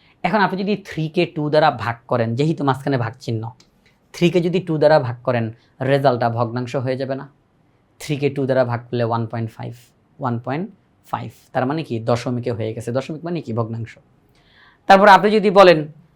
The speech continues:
যে আমি লবের মধ্যে তেরো রাখলাম, হরের মধ্যে ছয় রাখলাম, তেরো আর ছয় দুইটাই স্বাভাবিক সংখ্যা, দুইটাই পরস্পর সহমৌলিক সংখ্যা।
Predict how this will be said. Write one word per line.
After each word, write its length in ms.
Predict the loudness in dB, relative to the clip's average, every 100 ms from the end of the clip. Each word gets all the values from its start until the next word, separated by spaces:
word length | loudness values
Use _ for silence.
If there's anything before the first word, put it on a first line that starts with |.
| 4
যে 100 | 6
আমি 200 | 6 6
লবের 260 | 6 6
মধ্যে 180 | 4 0
তেরো 300 | 4 4 6
রাখলাম, 500 | 4 2 0 0 -2
হরের 400 | -6 0 2 4
মধ্যে 240 | 2 -2 -4
ছয় 280 | -2 0
রাখলাম, 440 | 0 -2 -6 -6 -10 _ _ _ _ _ 6
তেরো 260 | 6 8
আর 100 | 6
ছয় 400 | 4 0 0 0 -6
দুইটাই 340 | -6 -2 -2
স্বাভাবিক 380 | -2 -2 -2 -6
সংখ্যা, 340 | -8 -8 -8 -10 -10
দুইটাই 380 | -6 -4 -2 -2
পরস্পর 440 | -2 -4 -6 -10
সহমৌলিক 580 | -6 -6 -6 -8 -8 -10
সংখ্যা। 340 | -14 -14 -16